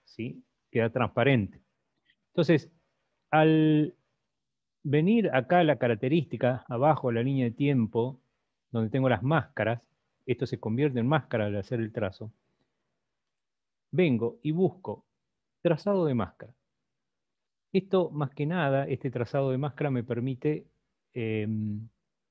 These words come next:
animar la máscara, ¿sí? Que, eh, lo vamos a ir viendo a medida que vamos a ir haciendo unos ejemplos, eh, que van a tener relación incluso con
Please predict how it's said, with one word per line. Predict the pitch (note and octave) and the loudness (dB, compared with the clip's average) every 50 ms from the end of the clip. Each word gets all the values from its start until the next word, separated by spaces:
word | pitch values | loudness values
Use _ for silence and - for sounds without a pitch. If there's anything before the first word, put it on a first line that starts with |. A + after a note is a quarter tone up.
| _ _ | _ _
animar | - B2 A#2+ B2 D3+ F3 E3 | -2 -2 0 2 4 4 4
la | C3 A2+ G#2 | 4 4 2
máscara, | G#2 F#2+ - _ - - - _ _ _ _ | 0 -2 -6 _ -16 -18 -18 _ _ _ _
¿sí? | _ - B2 C#3+ C#3+ - _ _ _ _ _ _ _ _ _ _ _ _ _ _ _ | _ -8 -8 -8 -8 -12 _ _ _ _ _ _ _ _ _ _ _ _ _ _ _
Que, | - B2 A#2+ A#2 B2 - - | -2 0 0 0 0 -4 -6
eh, | A#2 A2 G2 G2 - - | -10 -10 -10 -12 -12 -10
lo | A2 A2 A2 | -8 -6 -4
vamos | A2+ B2 C#3+ D#3 D3 | -4 -2 -2 -2 -2
a | C#3+ | -2
ir | C#3 C#3 C3+ | -2 -2 -2
viendo | C#3 C#3+ D3 D3 D3 C#3+ E3 E3+ F3+ F3+ - - _ _ _ _ _ _ _ _ _ _ _ - | -2 -2 -2 -2 0 0 2 2 0 0 -4 -8 _ _ _ _ _ _ _ _ _ _ _ -8
a | B2+ A#2 | -4 -2
medida | A#2 A#2 A#2 B2 C#3+ D3 C#3 | 0 0 0 2 2 2 0
que | C#3 C3+ B2 | 0 0 0
vamos | B2 B2+ A#2 | 0 0 0
a | B2+ | 0
ir | B2+ A#2+ | 0 0
haciendo | A2 - - C#3 C#3+ C#3 C3 B2+ B2+ - _ _ _ | -2 -2 -2 -2 -2 -2 -2 -4 -6 -10 _ _ _
unos | - A#2 B2 C3 B2 B2+ | -4 -2 -2 0 0 -2
ejemplos, | B2 A2+ - B2+ B2+ B2 - D#3 D3+ C3 - _ _ _ _ _ _ _ _ _ _ | -2 -4 -2 -2 -2 -2 0 0 0 -2 -2 _ _ _ _ _ _ _ _ _ _
eh, | - A#2 A#2 A2+ A2 G#2+ - - _ _ _ _ _ _ _ _ _ _ _ _ _ _ | -12 -10 -10 -10 -10 -10 -12 -16 _ _ _ _ _ _ _ _ _ _ _ _ _ _
que | - A#2+ A#2 | -4 -2 0
van | B2 C3+ D3 | 0 0 0
a | C#3+ | 0
tener | B2+ C#3 D3+ D#3 | -2 -2 0 0
relación | D3+ D#3+ D3+ D3 C3+ - - D#3+ E3 | 2 2 2 2 0 0 0 0 0
incluso | D#3+ C#3+ B2+ - D3 C#3+ - D#3+ D3+ - | 0 0 -2 -4 -6 -4 -4 -4 -6 -4
con | - - C#3 D3+ E3 D#3+ - | -2 -2 -2 0 -2 -4 -6